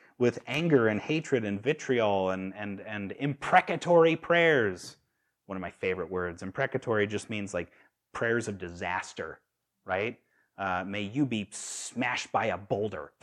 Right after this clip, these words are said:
<laughs> "May a goat come and eat all your good crops." What-, whatever,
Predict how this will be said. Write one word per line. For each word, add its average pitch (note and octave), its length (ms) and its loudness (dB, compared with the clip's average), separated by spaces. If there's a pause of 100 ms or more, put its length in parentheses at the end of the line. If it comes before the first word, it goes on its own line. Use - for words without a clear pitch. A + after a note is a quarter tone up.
(160)
<laughs> - 1040 8 (300)
"May A#2 180 0
a G#2 40 2
goat A#2 500 2
come A#2 200 -4
and G2 140 -2
eat A#2 140 0
all G#2 160 2
your G2 140 0
good G2+ 260 -2
crops." - 420 -4
What-, C3+ 260 6
whatever, C#3+ 500 6